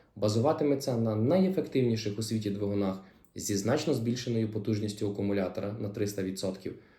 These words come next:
та навіть розподіленою між двигуном внутрішнього згоряння та електроприводом. Систему рекуперації енергії М Г Ю Ейч буде видалено, а потужність, що генерується двигуном внутрішнього згоряння,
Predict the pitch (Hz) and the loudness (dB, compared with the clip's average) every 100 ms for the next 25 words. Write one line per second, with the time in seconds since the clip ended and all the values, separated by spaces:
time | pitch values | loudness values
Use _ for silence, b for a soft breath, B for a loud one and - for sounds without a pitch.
0 | B - 92 95 147 180 - B - 110 | B -4 0 2 2 0 -4 B -6 -6
1 | - 101 104 147 143 127 113 107 104 98 | -2 0 4 4 4 4 4 0 0 0
2 | 95 117 131 107 123 123 110 110 95 95 | 2 2 2 2 0 -2 -4 -4 -2 0
3 | 98 104 101 98 90 87 85 - - 95 | 0 2 0 -2 -4 -4 -6 -10 -6 -4
4 | 80 73 - - _ _ _ _ _ _ | -4 -6 -12 -20 _ _ _ _ _ _
5 | _ - 104 180 190 185 170 175 175 170 | _ -8 2 6 6 6 2 4 4 6
6 | 151 175 202 143 113 101 107 104 107 101 | 4 4 2 2 0 2 0 0 -2 -2
7 | 143 180 - - B B 107 120 117 107 | 0 -2 -6 -14 B B 0 4 4 4
8 | 98 101 127 170 - _ _ _ 104 113 | 2 2 2 -2 -6 _ _ _ -4 -2
9 | 113 180 160 117 127 113 120 123 120 117 | 2 2 2 2 2 2 4 4 2 0
10 | 104 110 120 113 117 113 104 - 101 98 | -2 0 2 4 2 -2 -6 -2 -2 0
11 | 101 113 175 170 151 | 0 0 2 2 0